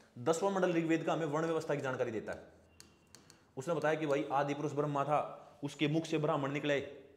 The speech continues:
वे सारे के सारे पूजा पाठ करने का कार्य करते हैं,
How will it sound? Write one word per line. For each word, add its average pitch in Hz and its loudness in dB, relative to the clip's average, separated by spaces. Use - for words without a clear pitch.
वे 131 -8
सारे 139 -2
के 135 -6
सारे 139 -4
पूजा 135 -4
पाठ 139 -2
करने 135 -4
का 131 -6
कार्य 123 -2
करते 117 -6
हैं, 107 -12